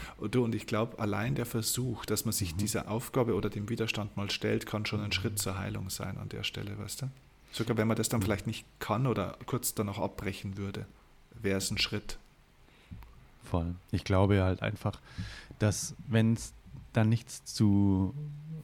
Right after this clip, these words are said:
Speaker 2: zu wachsen gäbe, dann wär ja gar kein Widerstand da. Dann würdest du's ja einfach machen, ne?
Speaker 1: Mhm.
Speaker 2: Wenn's dann nichts, keinen Anteil gäbe, der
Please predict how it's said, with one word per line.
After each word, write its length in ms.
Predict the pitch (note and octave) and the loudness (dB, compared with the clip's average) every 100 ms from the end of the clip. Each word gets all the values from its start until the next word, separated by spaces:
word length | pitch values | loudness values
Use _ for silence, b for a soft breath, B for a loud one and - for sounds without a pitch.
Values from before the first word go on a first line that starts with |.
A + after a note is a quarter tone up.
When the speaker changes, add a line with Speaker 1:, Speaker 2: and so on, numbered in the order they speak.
| - - - | -16 -20 -10
Speaker 2:
zu 180 | - G#2+ | 0 2
wachsen 460 | B2+ C3+ - A2+ G2+ | 2 0 -2 0 4
gäbe, 400 | A2+ C#3+ G#2 G2 | 6 6 6 4
dann 560 | G2 G2 G2+ G2+ G2 | 4 2 2 0 2
wär 200 | G2+ A2 | 6 8
ja 140 | A#2+ G2+ | 8 6
gar 140 | G#2+ | 4
kein 180 | - F#2+ | 2 4
Widerstand 560 | G#2+ G#2+ - F#2 F2+ - | 6 4 4 0 0 2
da. 240 | G#2 F2+ - - | 2 2 -6 0
Dann 140 | G#2 | 6
würdest 260 | A2 A2 G#2+ | 8 8 6
du's 120 | F#2+ | 4
ja 100 | F#2+ | 4
einfach 220 | F#2+ F#2 | 4 2
machen, 380 | G2 - - F#2 | 2 2 0 -4
ne? 140 | G2 - - - B2 | -4 -4 -12 -12 -6
Speaker 1:
Mhm. 280 | G2 F#2+ G2 - | -6 -6 -8 2
Speaker 2:
Wenn's 220 | G#2+ G2+ | 4 4
dann 120 | - G2 | 4 4
nichts, 340 | G#2 - - - _ _ - _ - _ - F#2+ | 2 -2 -14 -16 _ _ -20 _ -20 _ -8 -4
keinen 240 | - G#2+ - | 2 2 4
Anteil 560 | G#2 C3+ C3 G2+ G2+ | 4 4 6 6 6
gäbe, 460 | F#2+ G2 G2+ G2+ G2 B B B B B B B - | 4 6 6 6 4 B B B B B B B 4
der 440 | G#2 G2+ F#2+ E2 | 8 10 8 4